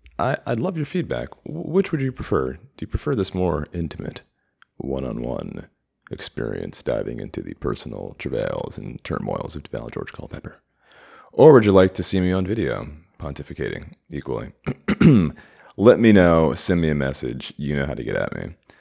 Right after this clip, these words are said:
Uh, life's been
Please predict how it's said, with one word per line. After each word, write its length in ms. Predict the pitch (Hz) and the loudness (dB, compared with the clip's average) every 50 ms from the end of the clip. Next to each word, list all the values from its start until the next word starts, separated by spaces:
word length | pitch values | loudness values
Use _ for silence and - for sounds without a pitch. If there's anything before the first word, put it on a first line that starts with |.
| _ _ _ _ _ _ _ _ _ _ _ _ _ - | _ _ _ _ _ _ _ _ _ _ _ _ _ 0
Uh, 960 | 113 131 139 143 139 139 139 139 135 135 131 127 127 127 127 127 123 110 - - _ | 2 2 4 4 4 4 4 4 4 4 4 2 2 2 2 2 0 0 -2 -4 _
life's 580 | 107 107 110 120 151 202 233 240 233 - - - | 0 2 2 4 4 4 2 0 -2 -4 -8 -8
been 680 | - 143 143 160 175 180 180 180 180 175 170 160 - | -6 -4 -2 0 0 0 0 0 -2 -2 -4 -6 -8